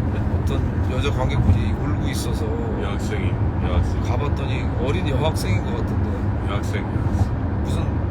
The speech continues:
Speaker 1: 무슨 감정이입이 됐겠죠. 뭐, 그 자기의 어떤 힘든 것과. 왜 그런 사람들이 많아요. 근데 그 음악이 치유가 되고 위로가 되고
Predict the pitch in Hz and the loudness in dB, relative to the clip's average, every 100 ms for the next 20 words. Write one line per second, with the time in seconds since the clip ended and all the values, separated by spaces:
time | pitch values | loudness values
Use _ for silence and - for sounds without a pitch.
0 | - - 101 98 - - - - 160 196 | -2 -2 -2 0 0 -2 -2 0 0 0
1 | 170 139 143 - - - - - - - | 0 0 2 4 4 4 2 2 0 -2
2 | - - - - - - - - - - | -2 0 0 0 0 0 0 0 0 0
3 | 123 - 95 98 - - - 101 101 110 | 0 0 0 0 0 0 0 0 0 0
4 | - - - - - - 202 - - - | 0 2 0 0 0 0 0 0 2 0
5 | - 202 - - - - - - - - | 0 0 0 0 0 0 0 0 0 -2
6 | - - - - - - - - 160 156 | 0 0 -2 -2 -2 -2 -2 -2 -2 0
7 | - - - - - - - 160 143 147 | 0 -2 -2 0 0 0 0 0 0 2
8 | 170 165 156 156 151 - - - 190 185 | 0 2 2 2 0 0 0 2 2 2
9 | 170 147 143 127 139 143 139 127 127 123 | 2 2 2 2 2 2 2 0 0 0
10 | 123 - | 0 2